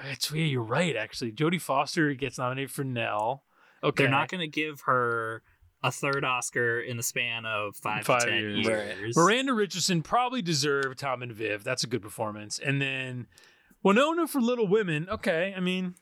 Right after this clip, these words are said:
Speaker 2: Which is, like, the surprise nominee on nomination morning, but at that point the movie was a hit,
Speaker 1: Well, and
Speaker 2: and
Speaker 1: also, I mean,
Speaker 2: Winona was close to winning
Speaker 1: wouldn't,
Speaker 2: the year before.
Speaker 1: wouldn't you say Susan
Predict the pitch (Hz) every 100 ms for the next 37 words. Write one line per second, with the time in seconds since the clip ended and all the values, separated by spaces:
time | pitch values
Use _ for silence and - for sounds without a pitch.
0 | _ 143 151 160 160 147 147 143 _ 143
1 | - 139 135 135 135 139 131 135 131 127
2 | 131 135 131 127 135 123 113 123 117 113
3 | 113 127 127 113 113 110 - 120 123 117
4 | 120 117 117 113 117 113 123 - _ -
5 | 175 180 202 214 180 143 135 117 113 113
6 | 113 110 - 117 - 123 143 185 180 113
7 | 120 120 104 101 104 - 156 170 143 139
8 | 156 139 147